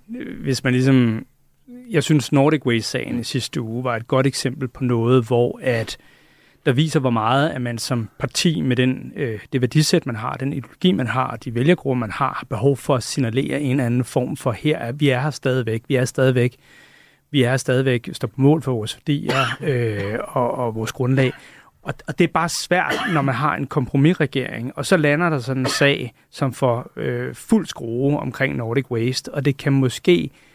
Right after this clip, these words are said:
Speaker 1: for nogen godt også tolkes lidt ind i en, en populistisk,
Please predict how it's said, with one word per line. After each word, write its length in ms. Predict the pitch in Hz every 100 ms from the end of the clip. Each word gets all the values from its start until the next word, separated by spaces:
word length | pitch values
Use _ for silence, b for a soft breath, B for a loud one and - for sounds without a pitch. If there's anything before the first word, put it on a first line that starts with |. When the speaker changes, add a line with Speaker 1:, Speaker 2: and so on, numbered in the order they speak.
| b b b
Speaker 1:
for 100 | -
nogen 200 | 131 156
godt 180 | 170 139
også 240 | 147 135 -
tolkes 380 | - 127 117
lidt 120 | 143 131
ind 160 | 82
i 40 | 139
en, 360 | 120 - -
en 220 | - 127 - _
populistisk, 760 | - 160 202 - - - -